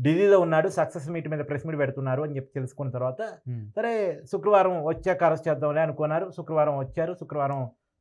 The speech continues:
Speaker 1: పదకొండు గంటల ముప్పై నిమిషాలకి అల్లు అర్జున్ అరెస్ట్ జరిగింది.
Speaker 2: ఓకే.
Speaker 1: ఇందా నేను చెప్పినట్టు చిక్కబల్లి పిఎస్కి, తర్వాత గాంధీ హాస్పిటల్ తీసుకెళ్లారు, తర్వాత నాంపల్లి కోర్టులో హాజరుపరిచారు.
Speaker 2: Hmm.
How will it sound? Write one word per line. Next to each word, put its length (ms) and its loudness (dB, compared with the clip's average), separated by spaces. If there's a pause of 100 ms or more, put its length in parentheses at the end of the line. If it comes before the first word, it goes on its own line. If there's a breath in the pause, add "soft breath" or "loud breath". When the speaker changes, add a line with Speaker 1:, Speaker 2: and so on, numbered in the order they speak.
Speaker 1:
పదకొండు 300 4
గంటల 220 4
ముప్పై 240 -2
నిమిషాలకి 600 -2 (320)
అల్లు 180 4
అర్జున్ 200 4
అరెస్ట్ 220 -2
జరిగింది. 420 -4 (260)
Speaker 2:
ఓకే. 140 -6
Speaker 1:
ఇందా 160 6
నేను 140 4
చెప్పినట్టు 600 -2 (160)
చిక్కబల్లి 300 6
పిఎస్కి, 380 -2
తర్వాత 300 2
గాంధీ 240 2
హాస్పిటల్ 320 -2
తీసుకెళ్లారు, 480 -4
తర్వాత 260 0
నాంపల్లి 400 2
కోర్టులో 260 0
హాజరుపరిచారు. 600 -4
Speaker 2:
Hmm. 160 -4